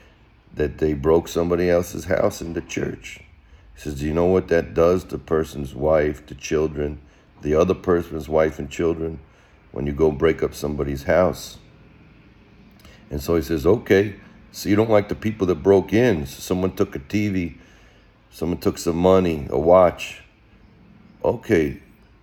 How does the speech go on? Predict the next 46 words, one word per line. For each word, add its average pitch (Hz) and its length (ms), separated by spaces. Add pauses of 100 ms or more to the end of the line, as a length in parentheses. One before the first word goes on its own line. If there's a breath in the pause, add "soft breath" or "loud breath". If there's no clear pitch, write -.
that 104 240
might 117 240
be 117 80
painful 120 520
for - 140
a 87 40
little 92 220
bit 82 140
on 80 140
your 78 100
wife 73 240
and 69 100
kids, 67 200
but 65 100
what 80 160
about 87 320
all 90 200
these 87 220
white 87 320
people 76 300
here, 76 380 (280 loud breath)
not 82 200
just - 200
in 76 60
my 76 120
church, 95 340
but 82 60
in 82 80
the 78 80
community? 85 680 (380 soft breath)
I 87 120
know 101 200
they 85 120
broke 95 480
up 131 320 (160)
each 80 200
other's 73 320
houses. - 540 (540 soft breath)
Do - 60
you - 80
want 78 200
me 78 100
to 80 120
hate 90 300
white 87 320
people? 113 420